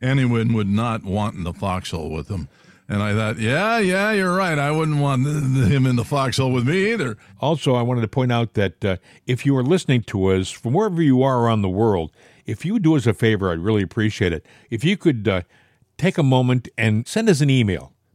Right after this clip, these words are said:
Speaker 2: mail at its another day dot com. Again, that's mail at its another day dot com, mail at its another day dot com.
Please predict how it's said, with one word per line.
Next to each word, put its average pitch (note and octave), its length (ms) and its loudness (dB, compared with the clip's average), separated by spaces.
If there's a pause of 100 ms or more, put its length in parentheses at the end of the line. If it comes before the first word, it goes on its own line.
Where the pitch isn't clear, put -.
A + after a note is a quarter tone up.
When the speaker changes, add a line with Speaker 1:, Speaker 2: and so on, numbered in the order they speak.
(140)
Speaker 2:
mail C#3+ 380 4
at F3 220 -2
its B2+ 160 -4
another B2+ 240 2
day A#2 140 2
dot A2 160 -2
com. G#2+ 240 0 (140)
Again, C#3 380 -4
that's A#2+ 260 -4
mail A#2+ 520 0
at F#2+ 100 -6
its A#2+ 220 -2
another A#2 260 0
day G#2 180 -4
dot A2+ 240 -6
com, F2+ 480 -6
mail A#2 500 -2 (500)
at G2+ 240 -2
its C3+ 280 -4
another A2 380 -4
day G2+ 320 -2
dot F#2 320 -6
com. E2 400 -4